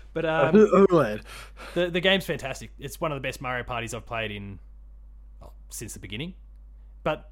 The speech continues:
Speaker 1: it's, the catch is that it's pulled on all the best bits of all the others. Like, it's, it's, uh,
Speaker 2: Well, like,
Speaker 1: the
Speaker 2: so it's like the old Mario Kart.
Speaker 1: Yeah.
Speaker 2: Get all the best tracks.
Speaker 1: Exactly.
Speaker 2: That's all right.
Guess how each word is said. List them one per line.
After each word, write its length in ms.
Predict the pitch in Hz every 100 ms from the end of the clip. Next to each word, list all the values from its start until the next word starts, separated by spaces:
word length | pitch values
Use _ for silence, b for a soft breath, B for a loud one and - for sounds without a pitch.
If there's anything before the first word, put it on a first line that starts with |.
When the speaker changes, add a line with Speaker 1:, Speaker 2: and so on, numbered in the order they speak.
| -
Speaker 1:
it's, 300 | 135 - - - - - - - - - -
the 140 | 160
catch 400 | - - 165 -
is 160 | 156 123
that 80 | 123
it's 120 | -
pulled 360 | - - 143
on 140 | 131 123
all 240 | 139 131
the 80 | 120
best 220 | 117 113
bits 140 | 120 107
of 80 |
all 100 | 110
the 120 | 107 107
others. 300 | 92 - - - - -
Like, 140 | 117
it's, 300 | 120 - -
it's, 200 | - 135
uh, 140 | - - -
Speaker 2:
Well, 300 | 214 147 143
like, 80 | 127
Speaker 1:
the 100 | 120
Speaker 2:
so 120 | 131
it's 100 | 135
like 160 | 151 135
the 80 | 139
old 160 | 131
Mario 400 | 117 123 113 98
Kart. 360 | 95 110 92 80 - -
Speaker 1:
Yeah. 200 | - 139
Speaker 2:
Get 80 | 113
all 120 | 117
the 100 | 113
best 320 | 107 110 104 -
tracks. 540 | 113 85 - - - - - - -
Speaker 1:
Exactly. 400 | 151 143 - 104
Speaker 2:
That's 180 | 202 208
all 80 | 165
right. 220 | 127 135